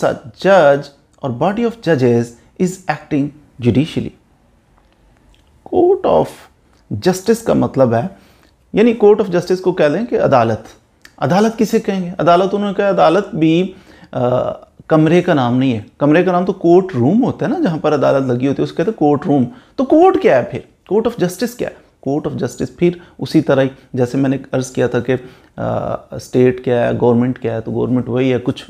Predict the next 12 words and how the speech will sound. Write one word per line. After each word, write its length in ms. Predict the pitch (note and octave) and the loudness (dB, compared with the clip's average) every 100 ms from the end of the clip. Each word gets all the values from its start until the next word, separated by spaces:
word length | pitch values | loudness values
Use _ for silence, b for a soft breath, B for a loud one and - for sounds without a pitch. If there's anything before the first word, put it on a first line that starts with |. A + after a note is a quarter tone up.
| - | -6
लोग। 500 | A#2 A2+ - _ - | -2 -2 -4 _ -8
इसी 200 | G#3 A3+ | -2 -2
तरह 260 | A3+ - - B B B _ - | 0 -4 -6 B B B _ 0
court 280 | A3 B3+ B3+ | 2 2 0
of 100 | A3+ | -2
justice 400 | D#3 D#3 G#3 G3+ | -4 -2 -6 -4
है 120 | A#3+ B - | -6 B -4
जज, 300 | A#2+ C#3+ G#2 - - _ _ _ _ _ _ _ _ _ _ - | 2 2 2 -8 -18 _ _ _ _ _ _ _ _ _ _ 0
ऐसा 400 | A#3 A#3 B3 A3+ | 0 0 -2 -2
जज 420 | F3 E3+ G#3 A3 - _ - | 0 2 2 0 -6 _ -6
या 260 | B2+ C4+ | 2 4
जजेस 580 | D4 D#3+ A2 A#2+ C#3 - | 4 2 2 0 0 -4